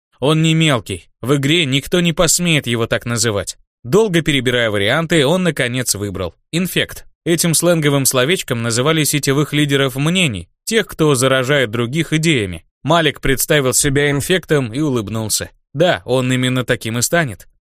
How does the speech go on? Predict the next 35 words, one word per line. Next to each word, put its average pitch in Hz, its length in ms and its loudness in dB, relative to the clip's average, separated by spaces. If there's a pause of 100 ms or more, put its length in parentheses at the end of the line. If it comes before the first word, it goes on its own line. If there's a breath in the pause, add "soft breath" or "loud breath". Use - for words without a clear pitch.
А 139 120 0
вскоре 247 360 2
он 196 100 0
подружился, 147 800 2
кто 175 260 0
бы 175 120 4
мог 185 240 2
подумать, 214 540 2 (100)
с - 160 0
Эдом 143 320 2
и 139 40 2
Хангом. 156 460 2 (120)
Сыграла 180 580 2
роль 170 220 2
его 131 260 2
информированность 139 720 0
о 147 60 0
Дисгардиуме. 139 760 0 (200)
Взятый 135 400 2
под 123 160 0
опеку 139 340 0
двумя 139 380 2
самыми 127 400 0
популярными, 135 880 0
но 135 240 -2
учителя 113 460 -2
бы 98 100 -4
так 95 160 -6
не 107 120 -6
сказали, 107 500 -2 (160)
парнями 127 420 -2
класса, 151 560 0
он 190 300 4
воспрянул 117 640 0
духом. 104 400 -4